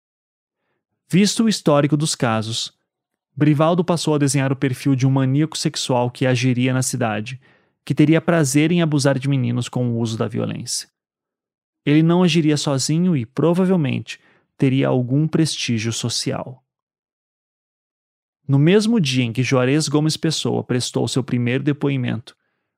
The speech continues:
uma importante testemunha foi também ouvida pelo delegado Brivaldo. Seu nome era Josivaldo Aranha da Silva, de vinte e dois anos de idade. No seu depoimento,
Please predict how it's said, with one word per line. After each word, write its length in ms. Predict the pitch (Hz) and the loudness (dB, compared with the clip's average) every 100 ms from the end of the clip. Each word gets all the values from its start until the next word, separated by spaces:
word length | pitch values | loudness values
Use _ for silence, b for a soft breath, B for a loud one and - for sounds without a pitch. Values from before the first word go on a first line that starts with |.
| - | -6
uma 180 | 139 143 | 0 2
importante 760 | 151 170 151 - 170 185 185 | 2 0 -2 0 2 2 0
testemunha 640 | - 175 175 147 123 123 120 | -2 -2 0 0 0 -2 -2
foi 160 | 135 | -2
também 240 | 123 123 127 | -2 -2 0
ouvida 340 | 123 117 113 | -2 -2 -2
pelo 180 | - 120 | -2 -2
delegado 360 | 113 113 117 113 | -2 -2 -4 -4
Brivaldo. 580 | 113 104 - - 107 - _ _ _ _ _ _ _ - | -6 -6 -8 -8 -14 -20 _ _ _ _ _ _ _ -8
Seu 280 | - 170 | -2 2
nome 440 | 151 131 127 127 131 _ _ _ | 2 2 0 -4 -6 _ _ _
era 220 | 123 127 | -2 0
Josivaldo 640 | 117 131 127 117 131 156 151 | 0 0 0 0 0 2 2
Aranha 320 | 131 127 127 | 2 0 -2
da 120 | 123 | -2
Silva, 540 | 123 - 117 107 110 107 _ _ | -4 -4 -4 -4 -8 -12 _ _
de 140 | 127 120 | -4 0
vinte 220 | 127 139 | 0 0
e 40 | |
dois 220 | 127 120 117 | 0 0 0
anos 180 | 117 | -4
de 60 | 110 | -4
idade. 480 | 107 - - - - _ _ _ _ _ _ _ _ _ _ | -4 -6 -8 -14 -18 _ _ _ _ _ _ _ _ _ _
No 100 | 131 | -4
seu 160 | 123 143 | 0 2
depoimento, 720 | 135 131 127 131 143 147 | 2 0 0 0 0 -4